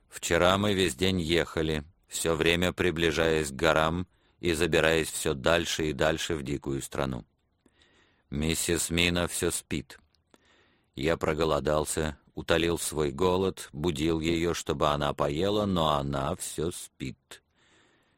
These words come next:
Я начал бояться, что роковые чары этой местности сказались на ней, запятнанной прикосновением вампира. "Ладно", — сказал я себе, —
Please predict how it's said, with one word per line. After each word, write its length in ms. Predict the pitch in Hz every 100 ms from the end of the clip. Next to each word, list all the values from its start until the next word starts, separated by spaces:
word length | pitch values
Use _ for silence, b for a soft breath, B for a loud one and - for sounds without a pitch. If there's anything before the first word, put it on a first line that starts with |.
| b
Я 220 | 67 67 69
начал 380 | 71 69 76
бояться, 640 | 69 76 76 82 85 - 85
что 280 | - 85
роковые 560 | 82 76 76 73 78 78
чары 400 | - 85 80 78
этой 320 | 73 - 69
местности 960 | 65 76 90 - 82 73 - - 76 71 b b b
сказались 840 | - - 82 78 73 82 76 67 -
на 160 | 71
ней, 420 | 69 69 65 57 _ b b b
запятнанной 1040 | 76 69 76 - 85 80 - 71 73 71 67
прикосновением 1120 | - 71 78 67 76 69 69 69 67 67 64
вампира. 560 | 67 65 69 62 - - _ _ _ _ _ b b b b b b b
"Ладно", — 640 | - 67 69 71 71 73 73
сказал 460 | - 78 71 73
я 180 | 71 71
себе, — 440 | - 71 71 71